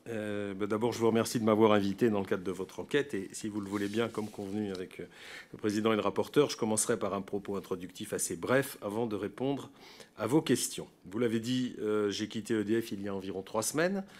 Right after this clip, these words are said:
euh, et donc les propos que je vais tenir sont ceux d'un ancien dirigeant de notre électricien national. Euh, je ne suis plus aujourd'hui qu'un observateur indépendant, un jeune retraité. Euh, bien sûr, mon propos sera nourri par mon expérience de huit années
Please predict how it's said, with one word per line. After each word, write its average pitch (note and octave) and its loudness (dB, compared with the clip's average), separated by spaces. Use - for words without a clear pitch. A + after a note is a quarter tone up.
euh, G2+ -2
et G#2 -4
donc A2+ 0
les G#2+ 4
propos G#2 2
que G#2 2
je G#2+ 4
vais G2+ 4
tenir A#2 2
sont A2 0
ceux A#2 0
d'un F#2+ -2
ancien C3+ 4
dirigeant G#2 -4
de A#2+ -4
notre F#2 -6
électricien F2 -8
national. F2 -10
Euh, D#2 -10
je G2 -12
ne G2 -6
suis - -12
plus B2 -4
aujourd'hui G#2 -4
qu'un G#2 -2
observateur G2 -4
indépendant, B2 -4
un A2+ -4
jeune B2+ -2
retraité. B2+ -4
Euh, A2+ 6
bien C3+ 8
sûr, D#3+ 6
mon C3+ 6
propos C3+ 6
sera A#2 6
nourri B2 6
par G#2+ 4
mon G#2+ 2
expérience G#2+ 2
de G2+ 2
huit G2 -2
années F#3+ 4